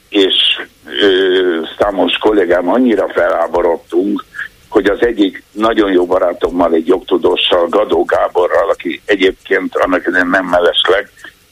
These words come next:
az igazságügyminisztérium szakállamtitkára volt, Gadó Gáborral egy úgynevezett nyílt levelet írtunk Novák Katalinnak, amit a Élet és Irodalom le is közölt.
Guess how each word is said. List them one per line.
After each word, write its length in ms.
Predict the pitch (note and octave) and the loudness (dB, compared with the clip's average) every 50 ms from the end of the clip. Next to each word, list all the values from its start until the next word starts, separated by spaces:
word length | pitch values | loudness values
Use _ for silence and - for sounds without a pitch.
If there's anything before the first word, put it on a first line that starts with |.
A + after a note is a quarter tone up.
| _ _ | _ _
az 60 | F2 | -4
igazságügyminisztérium 1160 | G2+ G2 G2+ F#2+ - - F#2 E2+ F2 E2 F2+ F#2 F#2 F2 E2+ - - - - D#2+ E2+ E2+ E2 E2 - - | 0 0 0 2 2 2 2 2 0 2 2 2 2 2 0 -2 0 0 2 2 2 2 0 -2 -2 0
szakállamtitkára 1200 | G#2 G2+ - - - - F2+ E2+ D#2 D#2 D#2+ D#2+ D#2+ D2+ - - C#2 - - - D#2 D2+ D#2+ D2+ | 0 0 0 -2 -2 0 0 0 2 0 0 0 -2 -2 -4 -6 -6 -6 -2 0 0 2 2 0
volt, 320 | D2+ - F#2 G#2+ A#2 A2+ - - _ _ _ _ _ _ _ _ | 0 0 0 0 0 -2 -4 -14 _ _ _ _ _ _ _ _
Gadó 400 | - - - B2+ C3 B2 A2 G2 | -6 -2 -2 -2 0 0 0 0
Gáborral 720 | G2 G2 G2+ G#2 G2+ G#2 G2+ G2 - G2 F#2+ F#2 F2+ - - _ | 2 0 0 0 0 0 0 2 2 2 2 0 -2 -6 -10 _
egy 320 | - F#2 F2 E2+ - - - _ _ | -2 -2 -2 -2 -2 -6 -12 _ _
úgynevezett 440 | B2+ A#2 A2 A2+ G#2 G2 G#2+ G#2 - | -8 -2 0 0 2 2 2 0 0
nyílt 380 | - A#2 B2+ B2 G2+ F2 - | 0 0 2 2 0 0 0
levelet 520 | F#2 F2+ F2 E2+ F2 E2+ - D#2+ D#2+ - - | 0 0 0 0 0 0 0 0 -2 -4 -4
írtunk 640 | E2+ F2 F2+ - - - F2+ E2+ E2 D#2+ - - | -2 -2 -2 -2 -2 -4 -2 -2 -2 -4 -4 -2
Novák 380 | - G2 G2 E2+ F2 F2 - - | 0 0 0 2 0 -2 0 -2
Katalinnak, 920 | - F2+ F2+ - - F2 F2 F2+ F2+ F2 E2+ E2+ F#2 G2+ G2+ - - - - | -2 -2 -2 0 0 0 2 0 0 0 0 0 0 0 -2 -4 -8 -4 -2
amit 480 | F#2 F#2 F2 F2+ F2 F2 - - - - | -2 -2 0 0 -2 -2 -2 -6 -8 -4
a 360 | - E2+ E2+ D#2+ D#2 D2 - - - _ _ _ _ _ _ _ _ _ _ _ _ _ _ _ | -2 -2 0 0 0 0 -2 -6 -10 _ _ _ _ _ _ _ _ _ _ _ _ _ _ _
Élet 300 | - B2 A2+ G#2 G2 - | 0 2 2 2 0 0
és 180 | F2 E2+ E2 - | -2 -2 0 0
Irodalom 420 | F#2+ F2+ F2+ E2 E2+ E2+ E2+ E2+ | 0 0 0 0 0 0 0 0
le 100 | E2+ F2+ | 0 0
is 160 | E2+ E2 - - | 0 0 -2 -4
közölt. 600 | - - - - - - - - - - - | 0 0 0 0 2 0 -2 -2 -4 -8 -16